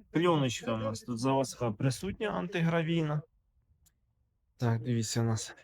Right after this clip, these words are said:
лівий бортик такий ось, шторка присутня. Так, отаку ось.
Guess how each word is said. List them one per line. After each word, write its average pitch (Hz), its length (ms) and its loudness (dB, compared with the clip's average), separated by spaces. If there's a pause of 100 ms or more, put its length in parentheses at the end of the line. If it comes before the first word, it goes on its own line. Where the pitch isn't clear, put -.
(120)
лівий 120 540 0 (840)
бортик 123 560 4
такий 135 500 2
ось, 160 180 0
шторка 139 580 2
присутня. 208 680 -2 (3000)
Так, 107 360 -8
отаку 113 540 -2
ось. 123 260 0